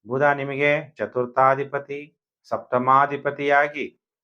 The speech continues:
ದಶಮ ಸ್ಥಾನದಲ್ಲಿ ಸಂಚಾರ ಆಗ್ತಾನೆ. ವೃಷಿಕ ರಾಶಿಯಿಂದ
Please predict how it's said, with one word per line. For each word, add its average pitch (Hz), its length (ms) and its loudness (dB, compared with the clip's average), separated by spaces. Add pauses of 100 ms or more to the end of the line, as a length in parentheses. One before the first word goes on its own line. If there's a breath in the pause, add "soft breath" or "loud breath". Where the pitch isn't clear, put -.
(100)
ದಶಮ 175 280 0
ಸ್ಥಾನದಲ್ಲಿ 123 680 0
ಸಂಚಾರ 98 480 -10
ಆಗ್ತಾನೆ. 90 580 -16 (1800)
ವೃಷಿಕ 180 300 -2
ರಾಶಿಯಿಂದ 123 680 2